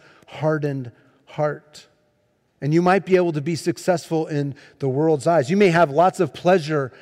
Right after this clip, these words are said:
during your day, but it will come at a high cost.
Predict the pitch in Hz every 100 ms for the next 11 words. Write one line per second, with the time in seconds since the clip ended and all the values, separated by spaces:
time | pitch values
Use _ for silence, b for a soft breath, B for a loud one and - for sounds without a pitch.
0 | B B 160 170 180 165 156 151 127 165
1 | 160 139 123 139 131 156 147 139 - -
2 | 165 165 151 147 135 120 - 143 143 -
3 | 127 - - - _